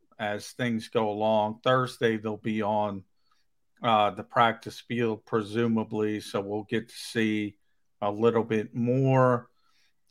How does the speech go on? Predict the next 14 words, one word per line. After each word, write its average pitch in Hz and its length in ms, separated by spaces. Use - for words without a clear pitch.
Uh, 101 320
Friday 107 480
is 95 180
obviously 104 680
the 98 140
next 101 320
time 104 280
we'll 98 100
get - 220
to 92 80
talk 107 360
to 101 80
Nick 95 260
Sirianni. 117 840